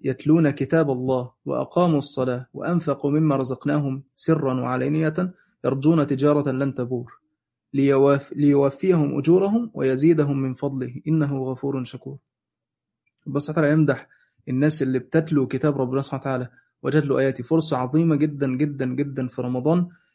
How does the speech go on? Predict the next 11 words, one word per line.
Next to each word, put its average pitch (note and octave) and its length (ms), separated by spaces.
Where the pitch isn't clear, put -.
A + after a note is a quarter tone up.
إن B2+ 60
الواحد C#3+ 320
يجدد D3 400
علاقته C3 540
مع B2 240
القرآن. C3 760
يعني C3 800
وزي C3+ 280
ما E3+ 80
بقول D3+ 360
بتبقى، C3+ 560